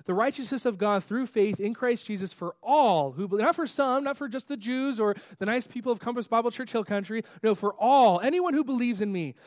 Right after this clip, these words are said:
For there is no distinction. It doesn't mean, it doesn't matter if you're on the left or the right of politics, Democrat, Republican, from Texas or not from Texas, if you're born a Christian or not a Christian, if you're an atheist, it doesn't matter.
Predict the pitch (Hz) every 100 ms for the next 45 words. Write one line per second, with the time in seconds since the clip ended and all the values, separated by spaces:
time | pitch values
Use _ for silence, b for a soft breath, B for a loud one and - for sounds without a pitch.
0 | B 240 202 262 294 262 214 190 226 233
1 | 247 b _ 208 - - 269 247 - 190
2 | 156 B 202 220 208 190 214 220 196 214
3 | 220 226 220 185 175 160 156 285 370 -
4 | 269 240 220 170 147 156 143 147 131 233
5 | 262 262 240 240 208 170 151 151 b b
6 | - 208 233 262 294 311 254 285 285 180
7 | 175 156 139 120 143 - B 156 156 156
8 | 185 160 180 269 277 - 277 - 262 254
9 | 214 - 160 143 139 151 170 226 233 294
10 | 302 262 156